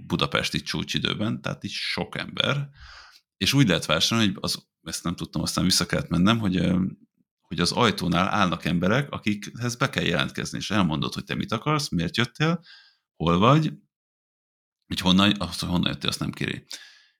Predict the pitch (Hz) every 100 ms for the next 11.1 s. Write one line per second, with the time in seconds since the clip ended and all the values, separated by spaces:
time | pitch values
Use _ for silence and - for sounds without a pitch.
0 | _ - 87 87 90 90 95 - - -
1 | 135 - - - 78 - 104 135 170 -
2 | 98 101 104 - - - 98 90 90 92
3 | 92 92 98 - _ _ - _ 101 95
4 | 87 92 107 113 107 95 - 87 82 85
5 | - - - 82 64 - - - 87 104
6 | 123 143 - _ - 101 110 104 101 110
7 | 104 - 80 90 87 85 85 87 85 85
8 | 92 76 87 90 69 76 71 67 - -
9 | - 101 90 85 82 67 80 73 - 80
10 | - 98 - - 80 - - - 87 87
11 | 87